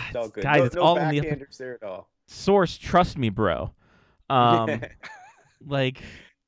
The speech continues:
Speaker 2: it's, it's great. It's great. Wow.
Speaker 1: Well, eh, first of all, it, it, it, you know, as, as, uh, Daily Faceoff's Frank Saravalli, uh, pointed out, it,
Speaker 2: That's
Speaker 1: it, it certainly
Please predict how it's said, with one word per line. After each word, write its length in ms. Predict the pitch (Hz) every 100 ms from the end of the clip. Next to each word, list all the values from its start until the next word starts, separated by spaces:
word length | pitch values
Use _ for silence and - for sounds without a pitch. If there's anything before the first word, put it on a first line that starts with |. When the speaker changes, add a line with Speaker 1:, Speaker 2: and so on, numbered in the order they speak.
| _ _ _ _ -
Speaker 2:
it's, 280 | 135 - -
it's 300 | 127 _ _
great. 280 | - 85 80 -
It's 160 | -
great. 300 | - 71 69 -
Wow. 100 | - -
Speaker 1:
Well, 500 | 185 175 170 170 165
eh, 80 | 156 - - 147 -
first 260 | 247 294
of 120 | 254
all, 240 | 175 147 143
it, 80 | 139
it, 320 | 127 139 _
it, 240 | 131 135 104 -
you 100 | 131
know, 240 | 127 127
as, 160 | 120 -
as, 340 | 127 120 120
uh, 180 | 127 120 120 _ _ _ _ _ -
Daily 260 | 196 175
Faceoff's 460 | 160 151 143 123 123
Frank 280 | 147 123 117
Saravalli, 880 | 139 117 104 123 131 113 107 101
uh, 400 | 101 101 101 98 98 -
pointed 300 | 127 120 120
out, 140 | 120
it, 60 | 127
Speaker 2:
That's 120 | 156
Speaker 1:
it, 160 | 156 -
it 280 | 175 - -
certainly 500 | 277 285 233 190